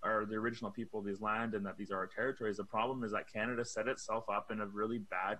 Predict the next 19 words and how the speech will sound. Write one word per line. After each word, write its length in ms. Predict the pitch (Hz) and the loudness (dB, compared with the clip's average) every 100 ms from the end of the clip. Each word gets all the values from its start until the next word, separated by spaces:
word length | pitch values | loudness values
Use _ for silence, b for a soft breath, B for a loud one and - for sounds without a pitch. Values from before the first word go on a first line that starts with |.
| - | 0
way, 440 | 101 107 71 120 - B B B | 0 2 0 -2 -6 B B B
um, 460 | 104 107 107 107 104 107 | 2 4 4 2 0 2
and 300 | 107 110 101 | 2 2 2
didn't 260 | 117 131 | 2 2
really 240 | 92 110 117 | 0 0 -2
structure 400 | - 117 - 160 | 0 -2 0 -4
itself 360 | - 104 101 104 | -2 0 0 0
in 80 | |
a 60 | 101 | -2
way 180 | 104 104 | 0 2
that 160 | 104 | 0
was 140 | 104 104 | 0 -4
going 280 | 101 101 104 - | -2 -2 -4 -4
to 140 | 104 | -2
imagine 580 | 101 98 107 120 107 95 | 0 0 0 0 -2 -4
that 200 | 95 98 - b - | -2 -4 -6 b -8
one 380 | 107 113 120 117 | 0 2 2 0
day, 400 | 113 117 104 98 - b b | 4 4 4 0 -6 b b
uh, 160 | 104 | 0